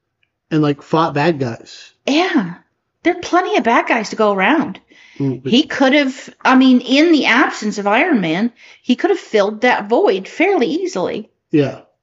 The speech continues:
Speaker 2: He didn't have to invent bad guys. Just go get some. I don't understand this mindset.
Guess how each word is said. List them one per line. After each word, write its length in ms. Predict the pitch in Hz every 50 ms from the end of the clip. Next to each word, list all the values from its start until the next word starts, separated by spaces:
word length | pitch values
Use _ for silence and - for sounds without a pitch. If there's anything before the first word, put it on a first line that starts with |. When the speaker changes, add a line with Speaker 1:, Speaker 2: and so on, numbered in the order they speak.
| _ _ _ _ _ _
Speaker 2:
He 160 | _ - - 311
didn't 220 | 381 370 311 262
have 300 | 247 269 311 311 311 -
to 100 | - 180
invent 480 | 247 254 240 233 247 294 294 - 214 196
bad 260 | 226 247 311 359 359
guys. 420 | - 170 - - 214 - - - - _ _ _ _ _ _ _ _ _ _ _ _ _ _ _ _ _ _ _
Just 240 | - 269 262 269 -
go 140 | - 269 247
get 240 | 277 370 392 381 -
some. 280 | - 180 - 202 214 _ _ _ _ _ _ _ _ _ _ _ _ _ _ _ _ _ _ _ _ _ _ _ _ _ _ _ _ _ _ _ -
I 80 | 254 294
don't 240 | 269 349 370 381 370
understand 540 | 302 262 262 254 - - 277 269 262 254 240
this 120 | 233 233
mindset. 440 | 247 262 330 370 320 - 190 - -